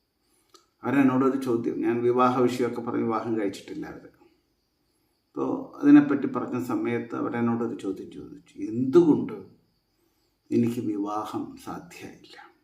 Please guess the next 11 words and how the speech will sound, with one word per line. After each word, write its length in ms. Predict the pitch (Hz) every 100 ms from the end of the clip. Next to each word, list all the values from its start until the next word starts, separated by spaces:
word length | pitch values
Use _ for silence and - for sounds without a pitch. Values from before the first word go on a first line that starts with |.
| _ _ _ _ _ _ _ _ _ _ _ _ _ _ _ _ -
ധനമുണ്ട്, 580 | 120 117 131 - - - - - _ _ _ - 110
അറിവുണ്ട്, 580 | 110 123 131 104 - - - _ _ -
കഴിവുണ്ട്, 640 | 107 110 131 113 98 87 - - - -
സൗന്ദര്യമുണ്ട്, 840 | 104 117 127 143 127 101 - - - _ _ _ _ _ _ _ _ _ _ _ _ _ _ _ _ _ _ _ _
പിന്നെ 180 | 156 180 170
എന്തുകൊണ്ട് 360 | 190 170 139 127
വിവാഹം 340 | 95 - 104 95
നടന്നില്ല?" 440 | 87 - - - - - _ _ _ _ _ _ _ _ _ _ _ _ _ _ _ _ _ _ _ _ _ -
ഞാൻ 140 | 113 127 120
പറഞ്ഞു 260 | 113 117 - - - _ _ _ _ _ 110
അവരോട്, 380 | 113 110 87